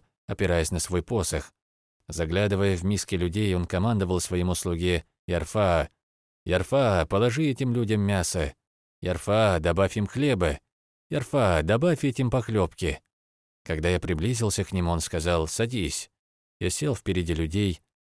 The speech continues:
мне подали пищу, и я поел. Когда все люди насытились, он сказал: "Ярфа, собери миски". Затем он пошёл, а я последовал за ним.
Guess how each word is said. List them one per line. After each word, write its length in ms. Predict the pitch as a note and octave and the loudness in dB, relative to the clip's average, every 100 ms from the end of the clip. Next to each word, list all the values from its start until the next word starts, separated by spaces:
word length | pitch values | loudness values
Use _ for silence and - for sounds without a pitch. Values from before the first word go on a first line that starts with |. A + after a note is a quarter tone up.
| - | -6
мне 160 | C#3+ | -4
подали 340 | F#2+ E2+ D#2+ D#2 | -2 0 0 0
пищу, 420 | A2 A2+ - F#2 | -2 -4 -2 -4
и 140 | A2 | -2
я 120 | G#2+ | -4
поел. 460 | B2 G2+ D#2+ C#2+ C#2 - _ _ _ _ _ | -2 -2 0 -2 -4 -12 _ _ _ _ _
Когда 260 | D#2+ D#2+ F#2 | -6 -2 -2
все 220 | - G2+ | 0 -2
люди 180 | F#2 F2 | 0 -2
насытились, 640 | E2+ D#2+ D3+ - F2+ D#2+ | -2 -2 -4 -2 -2 -2
он 80 | F2+ | -4
сказал: 480 | - E2 F2 F2 E2 _ _ _ _ | -2 -2 2 2 0 _ _ _ _
"Ярфа, 540 | F2+ E2+ B2 A2+ E2+ | -4 -2 0 2 2
собери 400 | D#2 G2 A#2+ A#2+ | 2 -2 -2 0
миски". 520 | G2 F2 - E2+ C#2+ - _ _ _ _ | 0 0 -2 -4 -4 -8 _ _ _ _
Затем 320 | A2 C3 C#3+ | -8 -4 0
он 120 | F#2 | -2
пошёл, 420 | - E2+ - D3+ G#2+ | 0 -2 0 0 2
а 60 | |
я 120 | F2+ C#3+ | 0 0
последовал 540 | D#3 - F2+ E2+ F2 | -2 -2 -2 0 0
за 160 | E2 F#2 | 0 -2
ним. 320 | D2 C#2+ | -2 -4